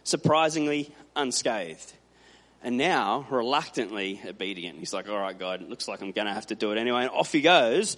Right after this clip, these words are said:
and he delivers his very unmoving eight-word sermon to Nineveh, which we'll hear about in a few weeks. Very unmoving, right? "Welcome to Narrabeen Baptist. My name's Travis. Hope you're in the right place tonight." Heaps more profound than Jonah's sermon, uh, but, but it's unmoving, but,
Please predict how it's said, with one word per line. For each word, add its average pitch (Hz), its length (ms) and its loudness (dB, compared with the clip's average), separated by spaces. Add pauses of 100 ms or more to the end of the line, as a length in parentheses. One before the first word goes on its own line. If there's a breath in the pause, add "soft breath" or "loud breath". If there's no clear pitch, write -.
(260 loud breath)
and 165 120 6
he 185 80 8
delivers 208 420 6
his 180 160 -4
very 190 500 4
unmoving 175 840 4 (360 loud breath)
eight-word 151 520 6
sermon 131 400 2
to 131 120 0
Nineveh, 107 420 0
which 107 180 -2
we'll 151 100 2
hear 170 180 2
about 151 140 2
in 135 60 -4
a 135 40 -4
few 135 220 -2
weeks. 107 200 -2
Very 175 280 4
unmoving, 131 540 0
right? 156 260 -4
"Welcome 175 240 2
to 156 80 2
Narrabeen 147 320 0
Baptist. 139 360 -4
My 135 100 0
name's 135 180 -4
Travis. 139 300 -2
Hope 127 100 -2
you're 127 100 -2
in 131 60 -2
the 127 80 0
right 120 140 -2
place 131 180 -4
tonight." 123 160 0 (460 loud breath)
Heaps 208 280 2
more 175 160 6
profound 123 440 2
than 117 80 0
Jonah's 131 360 2
sermon, 190 540 0 (300 loud breath)
uh, 151 220 8
but, 156 380 4 (380)
but 202 120 8
it's 226 80 4
unmoving, 220 520 4
but, 208 160 2